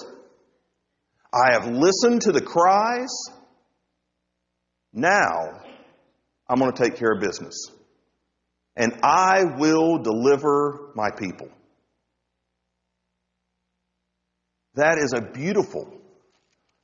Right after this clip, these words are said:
precursor to what we're gonna see in the book of Revelation. Through imagery and through some graphic language and through some, you know, some dreams that John is gonna be, you know,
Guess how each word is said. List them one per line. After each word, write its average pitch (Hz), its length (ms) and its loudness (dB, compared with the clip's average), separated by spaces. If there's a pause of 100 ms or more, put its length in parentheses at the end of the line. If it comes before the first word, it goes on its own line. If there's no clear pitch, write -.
(180)
precursor 151 580 -2
to 110 80 -4
what 120 220 2
we're 135 140 -2
gonna 135 160 0
see 127 180 -4
in 123 80 -2
the 123 60 -6
book 101 200 -4
of 95 120 -10
Revelation. 107 640 -4 (1800)
Through 135 220 2
imagery 202 600 2
and 160 180 0
through 110 140 -8
some 101 240 -10
graphic 123 480 0
language 190 600 2
and 117 200 -6
through 110 200 -8
some, 95 360 -10
you 107 80 -14
know, 90 160 -12
some 92 320 -12
dreams 170 600 0
that 104 220 -2
John 151 400 2
is 139 140 -4
gonna 147 140 0
be, 127 140 0
you 123 240 -2
know, 120 200 -8